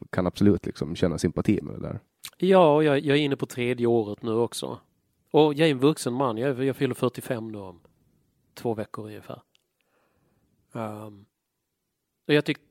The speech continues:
Speaker 2: att det är intressant att göra detta och jag, jag säger inte att jag ska sluta, men jag umgås med den tanken på senare tid för att utöver det ekonomiska så är liksom priset av att så många människor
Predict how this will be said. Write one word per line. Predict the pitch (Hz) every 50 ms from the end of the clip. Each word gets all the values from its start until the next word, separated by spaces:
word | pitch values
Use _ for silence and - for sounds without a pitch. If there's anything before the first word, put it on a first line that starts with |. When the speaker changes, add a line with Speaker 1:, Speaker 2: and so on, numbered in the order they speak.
| _ _ _ _ - -
Speaker 2:
att | 139 -
det | 151 147
är | 147 143
intressant | 143 139 - 139 - - 220 220 226 220
att | - 180
göra | 180 175
detta | 175 165 - _ - 170 175 180 170
och | 151 135 127
jag, | 131 - 127 131 - -
jag | 127 120 117
säger | - - 139 151 160
inte | 175 175 160 -
att | 135 -
jag | 143 123
ska | - - - 127 123 123
sluta, | 127 - - 143 135 139 - - 120 110
men | 120 123 120 123 120 - - - - _ -
jag | - 156 226
umgås | 180 180 185 180 165 160 147 - -
med | 151 147
den | 147 135 127
tanken | - - 151 147 156 151 _ - 113 104 117 113 117
på | - - 120
senare | - 139 123 120 117 107 110 107
tid | - - 151 107 98 117 131 127 -
för | - 135 127
att | - _ _ _ _ - _ _ _ _ _ _ _ _ _ _ _ _ _ _ _ _ _ _ _ _ _ _ _ _ _ _ _ _ _ _ _ _ _ _ _ _ _ _ _ _ _ _ _ _ _ _ _ 466 427 339 403 494 480 466
utöver | 254 175 - 214 208 208 190 196
det | 180
ekonomiska | 170 - - 180 185 160 123 113 120 120 - - 131
så | - 156
är | 151
liksom | 156 135 - 139 -
priset | - - 147 175 180 180 175 160 - - 165 - - -
av | - 139 135 131 127 123 123 -
att | - 135 - -
så | - - - 143 135 131 123 120
många | 120 120 120 117 117 113
människor | 113 117 123 131 143 151 147 - - - 107 107 107 113 113